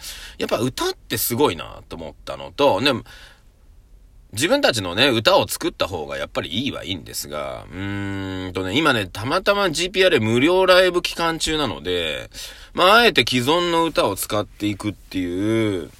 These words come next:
イベントもありだなと思いながら、昨日ディージェーのイベント見ながら、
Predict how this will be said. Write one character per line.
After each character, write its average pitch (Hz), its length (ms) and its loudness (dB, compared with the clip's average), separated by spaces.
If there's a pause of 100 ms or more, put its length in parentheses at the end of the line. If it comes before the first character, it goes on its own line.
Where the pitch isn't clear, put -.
(140)
イ 98 140 -8
ベ 107 180 -2
ン 107 120 -4
ト 101 100 -6
も 104 120 2
あ 127 60 6
り 123 80 4
だ 113 120 0
な 120 360 2
と 101 120 -6
思 90 120 -6
い 85 60 -8
な 82 120 -8
が 78 60 -10
ら、 73 200 -10
昨 62 100 -14
日 104 80 -8
デ - 0 -
ィ 117 480 -2
ー - 20 -6
ジ 120 120 -2
ェ 123 60 2
ー - 40 0
の 101 100 -4
イ 82 80 -10
ベ 85 140 -12
ン 85 80 -14
ト 82 100 -12
見 87 120 -12
な 87 120 -10
が 82 100 -10
ら、 78 220 -12